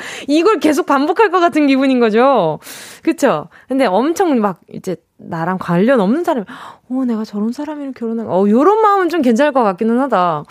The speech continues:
그래도, 오, 시간 여행은 비긴 어게인이었나? 그거 보면서 엄청 무서워했던 <laughs> 기억이 나요. 비긴 어게인 맞나? 아닌데,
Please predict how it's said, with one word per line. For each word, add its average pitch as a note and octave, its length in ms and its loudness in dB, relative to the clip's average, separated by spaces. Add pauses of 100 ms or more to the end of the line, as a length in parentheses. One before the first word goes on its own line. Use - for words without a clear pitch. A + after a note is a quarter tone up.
(360)
그래도, G#3 540 0 (340)
오, F#3 180 -2
시간 G4 460 0
여행은 C#4+ 560 0 (340)
비긴 C#4 560 0
어게인이었나? F#3+ 1040 0
그거 A3 320 -4
보면서 F#3+ 420 -2
엄청 C#4 420 -4
무서워했던 A3+ 720 2
<laughs> - 0 -
기억이 G3 300 0
나요. C3 180 -8
비긴 A#3 240 -4
어게인 C#4+ 240 -2
맞나? D#3+ 380 -4 (380)
아닌데, A#3 440 0